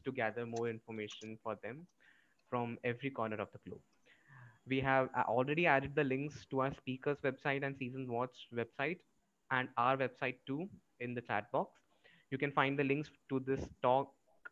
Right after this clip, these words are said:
on our website and stay tuned for more adventure. If you want to watch, uh, the recording of these talks, you may subscribe to our YouTube channel, which the link has already been shared. And further, we will be sending a follow-up mail having all the links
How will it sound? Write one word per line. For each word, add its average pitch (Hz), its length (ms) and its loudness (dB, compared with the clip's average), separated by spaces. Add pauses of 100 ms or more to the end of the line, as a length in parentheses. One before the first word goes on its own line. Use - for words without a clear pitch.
(140)
on 131 180 0
our 127 80 0
website 123 440 -2
and 131 160 -4
stay 127 200 -2
tuned 120 240 -6
for 120 80 -2
more 113 200 -2
adventure. 110 500 -4 (260)
If 127 160 -10
you 131 80 -2
want 123 420 -4
to 131 80 -6
watch, 120 300 -2 (200)
uh, 113 300 0
the 120 100 -4
recording 127 400 -2
of 127 140 -2 (880)
these 135 320 -2
talks, 139 300 4 (180)
you 131 140 0
may 131 120 0
subscribe 123 460 -2
to 127 80 0
our 120 60 2
YouTube 117 360 -4
channel, 139 520 -2
which 123 160 -6 (180)
the 123 80 2
link 127 200 -4 (380)
has 117 180 -4
already 117 280 2
been 123 220 -4
shared. 131 480 -2
And 117 600 -2
further, 139 360 8
we 151 160 2
will 139 140 2
be 139 160 0
sending 135 300 0
a 139 40 0
follow-up 127 500 4
mail 135 360 -2
having 120 320 0
all 123 220 4
the 127 140 0
links 123 340 -2